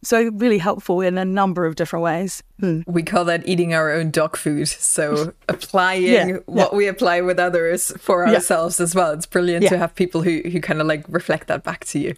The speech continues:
Speaker 1: Yeah. It's, it's the same now with, like, clients that I have. I had a client that I was talking to last week,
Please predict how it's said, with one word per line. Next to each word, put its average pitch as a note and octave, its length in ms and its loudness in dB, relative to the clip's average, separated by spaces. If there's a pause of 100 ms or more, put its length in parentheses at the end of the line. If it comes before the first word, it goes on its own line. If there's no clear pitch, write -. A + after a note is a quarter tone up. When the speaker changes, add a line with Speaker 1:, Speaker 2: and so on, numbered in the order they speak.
(140)
Speaker 1:
Yeah. D#3 200 -4 (340)
It's, B3 240 2
it's B3 140 4
the C4+ 80 -4
same A#3 340 2
now G#3 180 4
with, F#3 180 -6
like, G3 220 -2 (100)
clients G#3 300 0
that G3+ 100 -4
I G3 40 -2
have. G3+ 120 -4
I F#3+ 120 0
had G3 80 0
a G3 40 -6
client G3 280 -4
that F#3+ 60 -6
I - 20 -4
was F#3+ 80 -6
talking F#3+ 140 -8
to F#3+ 100 -6
last F3+ 240 -2
week, F3+ 200 -4